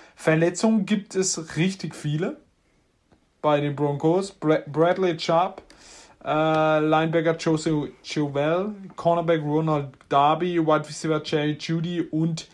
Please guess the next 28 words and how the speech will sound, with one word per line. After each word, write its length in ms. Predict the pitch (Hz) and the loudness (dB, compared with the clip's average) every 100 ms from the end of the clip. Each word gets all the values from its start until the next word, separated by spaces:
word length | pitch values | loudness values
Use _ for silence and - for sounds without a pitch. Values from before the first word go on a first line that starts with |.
| _ - | _ -12
Cornerback 560 | - 143 139 147 147 | -2 0 2 0 -2
Michael 520 | 127 131 139 143 147 - | -2 0 0 0 -2 -2
Ojemudia 960 | 139 - 143 135 151 196 226 143 120 120 - _ | -6 -4 -4 0 2 4 4 2 -2 -6 -20 _
sind 340 | - 151 151 - | -10 -6 -6 -2
alle 280 | 131 160 208 | 2 6 6
auf 200 | 196 - | 4 0
der 140 | 165 | 0
I 240 | - 135 120 | 2 2 2
R. 360 | 131 170 214 _ _ _ _ _ _ _ | 0 -2 -4 _ _ _ _ _ _ _
Also 360 | - 135 135 - | -8 -6 -4 0
out 240 | 139 160 | 2 2
für 180 | 160 156 | 0 -4
die, 220 | 147 143 - 127 | -2 -4 -6 -12
fürs 240 | - 143 131 | -8 -8 -8
Spiel 320 | - 160 180 | -6 -6 -4
und 160 | 175 | -6
für 140 | 156 143 | -6 -4
die 100 | 147 | -4
nächsten 580 | 139 143 - 151 151 147 | -4 -6 -6 -4 -4 -6
Spiele. 580 | - 180 175 196 240 - - - _ - | -10 -8 -4 -4 -6 -10 -20 -20 _ -10
Und 240 | 147 156 | -4 -2
bei 120 | 156 | 0
den 180 | 147 151 | 0 -4
Jets 400 | - 139 147 - | -2 -4 -4 -8
fehlt 320 | - 135 123 | -8 -6 -6
natürlich 520 | 135 135 139 135 127 127 | -8 -8 -8 -8 -8 -8
Mackie 600 | 123 123 123 123 139 127 | -6 -4 -4 -6 -8 -10
Beckton. 800 | 120 - 131 160 - 165 131 | -10 0 2 2 -4 -10 -10